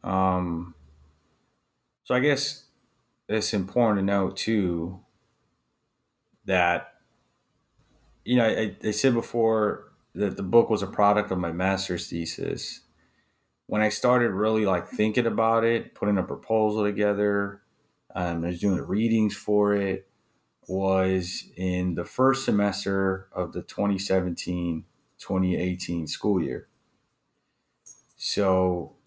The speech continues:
I got into it for, you know, like, a month, right? And then Hurricane Maria hit.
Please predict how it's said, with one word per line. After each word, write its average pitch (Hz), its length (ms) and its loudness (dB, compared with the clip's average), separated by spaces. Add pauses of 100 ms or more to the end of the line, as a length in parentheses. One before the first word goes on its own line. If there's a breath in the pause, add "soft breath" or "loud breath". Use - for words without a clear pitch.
I 98 120 -4
got 104 240 0
into 127 340 0
it 143 240 2 (720)
for, 92 880 0
you 92 160 -2
know, 85 320 -2 (120)
like, 87 200 -6
a 76 60 -10
month, 110 520 0 (720)
right? 120 540 0
And 98 160 -2
then 95 280 0
Hurricane 95 480 -2
Maria 101 380 2
hit. 78 320 -6